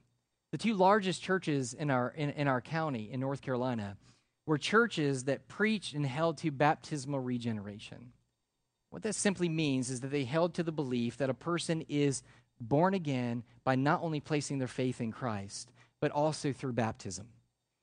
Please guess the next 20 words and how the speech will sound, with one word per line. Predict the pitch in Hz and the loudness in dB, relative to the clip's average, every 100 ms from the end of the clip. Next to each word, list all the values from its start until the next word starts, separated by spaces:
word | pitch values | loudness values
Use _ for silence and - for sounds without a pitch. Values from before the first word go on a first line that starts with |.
| - | -2
That | 139 131 | -2 2
baptism, | 120 185 202 - 135 120 127 | 8 8 8 2 -2 0 -2
if | 139 | -2
you're | 151 | 0
not | 139 151 127 | 4 2 4
baptized, | 170 185 - 139 113 107 104 | 6 6 4 0 0 0 -2
then | 139 | -2
you | 135 | -4
cannot | 127 185 170 151 131 | -2 0 2 0 0
be | 131 | -2
born | 123 117 117 | -2 -2 -2
again. | 107 104 98 98 - _ _ - | -4 -4 -8 -10 -20 _ _ 0
The | 143 | 2
way | 139 202 226 | 8 8 8
that | 202 | 4
God | 185 170 147 | 4 4 4
saves | - 202 233 214 143 | 2 4 4 2 0
you, | 135 117 | -2 0
they | 113 151 | 4 4
say, | - 123 107 110 | 4 0 -2 -4